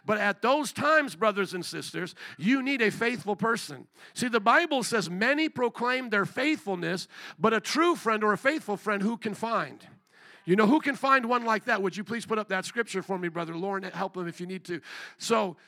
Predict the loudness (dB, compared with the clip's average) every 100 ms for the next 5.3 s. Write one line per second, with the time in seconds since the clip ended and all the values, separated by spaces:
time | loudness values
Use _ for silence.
0 | _ 0 0 0 2 2 4 2 0 0
1 | -4 -4 -4 -6 -6 -6 -6 -8 -6 -6
2 | -6 -6 -4 -4 -2 -2 -2 -2 -8 -12
3 | _ _ _ _ _ -2 0 0 0 2
4 | 0 2 4 2 0 -4 2 2 2 -4
5 | -2 -2